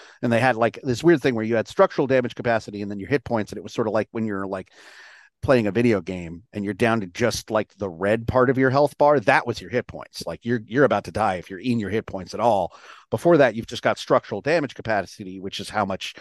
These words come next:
hits you could take. And the idea was that inanimate objects did not have hit points. They just had structural damage capacity, or S D C. So, you know, uh, a, a, a small shack might have, like,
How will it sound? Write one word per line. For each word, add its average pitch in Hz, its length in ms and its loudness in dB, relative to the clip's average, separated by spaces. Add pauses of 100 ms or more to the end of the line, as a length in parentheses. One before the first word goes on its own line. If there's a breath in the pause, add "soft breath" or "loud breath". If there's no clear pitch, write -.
(280 loud breath)
hits - 260 -2
you 98 80 -8
could - 160 -16
take. - 440 -4 (380 loud breath)
And 110 100 -2
the 107 100 0
idea 143 280 4
was 120 140 4
that 110 240 2 (640)
inanimate 139 560 2
objects 123 500 2
did 107 180 -4
not 90 180 -8
have 160 280 2
hit 117 200 -2
points. 95 360 -10
They 110 160 -2
just 123 380 0
had 98 180 0
structural 87 480 -6
damage 135 340 2
capacity, 82 520 -10
or 82 100 -12
S 117 220 -4
D 92 160 -14
C. - 340 -10 (540 loud breath)
So, 95 500 0 (260 loud breath)
you 117 120 0
know, 92 260 -2
uh, 92 500 -4
a, 98 60 -4
a, 92 460 -6
a - 40 -10
small 123 320 0
shack 107 520 0
might 98 240 -6
have, 101 240 -2
like, 98 260 -6